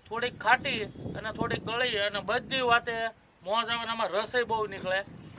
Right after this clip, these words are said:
એટલે રાજાપુરી કેરી આ પાછળથી પાકે. અને ભાઈ, આ કેરી લેવા મારા પપ્પા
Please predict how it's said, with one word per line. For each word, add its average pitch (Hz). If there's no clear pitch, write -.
એટલે 220
રાજાપુરી 226
કેરી 226
આ 220
પાછળથી 214
પાકે. 160
અને 220
ભાઈ, 240
આ 233
કેરી 247
લેવા 240
મારા 233
પપ્પા 220